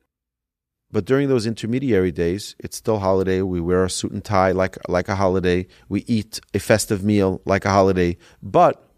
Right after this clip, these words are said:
we can still drive and we can still do other activities, if it's not Shabbos, to prepare for our second days of the holiday.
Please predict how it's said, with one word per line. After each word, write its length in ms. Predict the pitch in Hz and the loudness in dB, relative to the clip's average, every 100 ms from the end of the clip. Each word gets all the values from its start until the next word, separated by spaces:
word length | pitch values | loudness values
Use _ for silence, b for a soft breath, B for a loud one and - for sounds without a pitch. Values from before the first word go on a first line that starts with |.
| _ _ _ | _ _ _
we 260 | 107 117 104 | -2 0 0
can 220 | - 85 | -4 -8
still 300 | - 87 80 | -4 -4 -2
drive 500 | 87 113 113 104 90 | 2 4 6 4 0
and 100 | 85 | -4
we 80 | 87 | -6
can 140 | 95 | -8
still 260 | - - 98 | -8 -4 -2
do 180 | 95 92 | -2 0
other 380 | 113 107 104 - | 2 4 4 2
activities, 640 | 98 - 135 117 98 95 95 | -2 -2 0 0 -2 -2 -4
if 200 | 82 - | -8 -10
it's 160 | - | -8
not 200 | 90 82 | -6 -6
Shabbos, 560 | - 139 123 90 - - b b b b _ | 0 2 2 0 -6 -10 b b b b _
to 120 | - | -6
prepare 560 | 113 120 - 165 143 107 | -2 -4 -2 0 0 0
for 580 | - 139 117 98 90 - _ | -4 -2 0 2 0 -6 _
our 520 | 92 98 87 80 78 _ _ - | -2 0 0 -2 -6 _ _ -8
second 400 | - 104 95 90 | -2 -2 0 -2
days 340 | 82 - - - _ 101 | -2 -4 -10 -12 _ 0
of 460 | 90 80 73 - | 2 0 -4 -10
the 120 | - 87 | -4 0
holiday. 360 | 80 76 - | 0 -2 -8